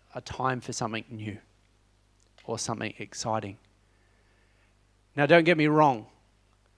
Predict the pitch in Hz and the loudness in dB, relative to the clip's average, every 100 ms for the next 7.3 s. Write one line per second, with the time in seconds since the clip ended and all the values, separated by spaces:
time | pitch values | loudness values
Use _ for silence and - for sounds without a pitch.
0 | _ _ _ _ - 127 127 131 131 143 | _ _ _ _ -2 0 0 0 2 2
1 | 127 107 - - - _ _ _ _ _ | 2 -4 -14 -20 -20 _ _ _ _ _
2 | _ _ - 131 113 101 - _ _ _ | _ _ -8 -4 -6 -8 -18 _ _ _
3 | _ _ - - - - 135 - 120 104 | _ _ -18 -8 -4 -4 -4 -4 -6 -8
4 | 113 123 135 156 151 143 127 - - 123 | -10 -4 0 2 2 0 -4 -8 -2 -2
5 | - - 104 - _ _ _ _ _ _ | -2 -6 -10 -16 _ _ _ _ _ _
6 | _ _ _ _ 131 123 - - - 139 | _ _ _ _ -6 -6 -6 -4 2 2
7 | 143 - 101 | 0 -6 -16